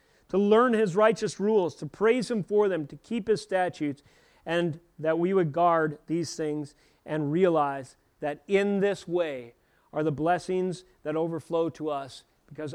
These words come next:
our Lord has purchased them at the cost of his blood.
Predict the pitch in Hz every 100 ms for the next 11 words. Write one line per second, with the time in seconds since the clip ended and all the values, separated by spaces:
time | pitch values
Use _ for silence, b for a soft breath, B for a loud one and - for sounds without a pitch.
0 | - 160 165 160 151 160 151 127 135 -
1 | 143 - - 165 151 151 - 156 143 143
2 | - - - 147 143 139 139 120 127 120
3 | 135 123 123